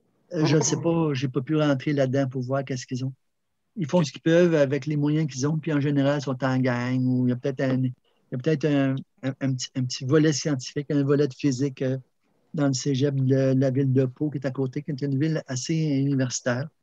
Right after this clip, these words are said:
Euh, t'as Toulouse aussi qui donne pas sa place, mais qui est davantage au niveau de, pour Toulouse, est davantage au niveau de la, la, l'aérospatiale. Que, donc avec Ariane comme fusée, avec, euh, avec, avec Airbus.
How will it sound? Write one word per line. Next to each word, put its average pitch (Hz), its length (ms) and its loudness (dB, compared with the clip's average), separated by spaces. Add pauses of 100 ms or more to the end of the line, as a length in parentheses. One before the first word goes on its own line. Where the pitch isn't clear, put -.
(400)
Euh, 135 120 -2
t'as 135 140 -2
Toulouse 143 460 0
aussi 131 200 -6
qui 139 100 -6
donne 131 160 0
pas 143 100 -6
sa 135 120 -8
place, 131 360 -8 (440)
mais 143 100 -2
qui 139 100 0
est - 20 -2
davantage 151 580 2
au 143 60 0
niveau 139 300 -2
de, 135 260 0
pour 127 140 -10
Toulouse, 151 280 -2
est 151 40 2
davantage 143 500 2
au 139 60 -2
niveau 127 200 0
de 135 80 -4
la, 131 220 0
la, 131 300 -4
l'aérospatiale. 131 840 -4 (680)
Que, 131 440 -4
donc 127 200 -4
avec 131 220 -2
Ariane 135 440 -2
comme 135 180 -4
fusée, 131 400 -6
avec, 123 300 -6
euh, 120 160 -4 (520)
avec, 123 340 -6
avec 120 320 -8
Airbus. 123 520 -8